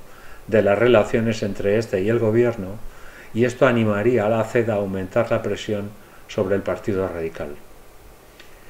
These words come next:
El diputado socialista Teodomiro Menéndez fue también, eh, sen-, eh, sentenciado a pena de muerte en un consejo de guerra,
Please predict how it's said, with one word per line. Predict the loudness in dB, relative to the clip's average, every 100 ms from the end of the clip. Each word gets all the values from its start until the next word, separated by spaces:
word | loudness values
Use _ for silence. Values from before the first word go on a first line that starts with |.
| -8
El | -4
diputado | -4 -4 4 4 4
socialista | 2 0 0 0 0 -2 0 0 2
Teodomiro | 2 4 2 0 0 -2
Menéndez | -2 -4 -4 -4 -4 -6 -12 -20 -20 -20 -20 -20 -20 -20 -20 -20 -20 0
fue | 2
también, | 4 2 4 4 4 0 -6
eh, | -10 -8 -6 -8 -10
sen-, | -4 -4 -4
eh, | -6 -6 -4
sentenciado | -6 -4 -6 -2 0 0 0 0
a | -2
pena | -4 -2 -2
de | -2
muerte | -2 -2 -2 -2 -6 -8 -12 -20 -20 -20 -20 -20 -4
en | -2
un | 2
consejo | 0 0 -2 -2 0
de | 2 2
guerra, | 0 -2 -4